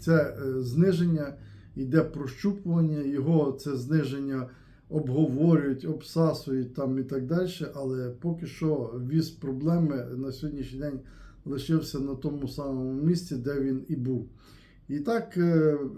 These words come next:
радник прези-, представник президента України є такий, е, Федя Веніславський,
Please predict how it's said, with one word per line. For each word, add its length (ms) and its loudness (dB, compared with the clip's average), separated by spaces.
радник 460 4
прези-, 360 2
представник 680 2
президента 840 2
України 800 0
є 160 4
такий, 320 0
е, 460 0
Федя 460 0
Веніславський, 840 -2